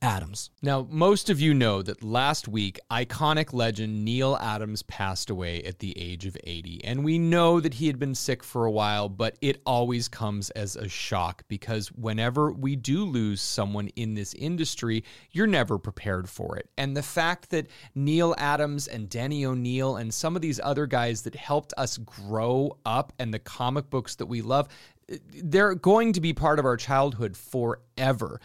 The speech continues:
Speaker 2: So it just hurts when this happens.
Speaker 1: The word icon was created to describe individuals like Neil, whose legacy is so unparalleled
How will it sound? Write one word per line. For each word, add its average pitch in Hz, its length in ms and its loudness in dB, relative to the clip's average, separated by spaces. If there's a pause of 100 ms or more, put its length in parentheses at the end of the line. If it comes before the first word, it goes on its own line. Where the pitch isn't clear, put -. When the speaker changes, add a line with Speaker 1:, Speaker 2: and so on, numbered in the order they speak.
(140)
Speaker 2:
So - 340 2
it 131 160 -4
just 135 460 0
hurts - 480 -8
when 98 80 -6
this 90 160 -8
happens. - 580 -14 (120)
Speaker 1:
The 175 60 8
word 170 200 8
icon 160 400 4
was 143 160 4
created 127 500 4
to 135 100 0
describe 120 480 4
individuals 113 640 0
like 104 240 -4
Neil, 95 380 -6
whose 123 140 -2
legacy 123 420 2
is 104 220 -2 (340)
so 139 540 4 (100)
unparalleled 120 920 0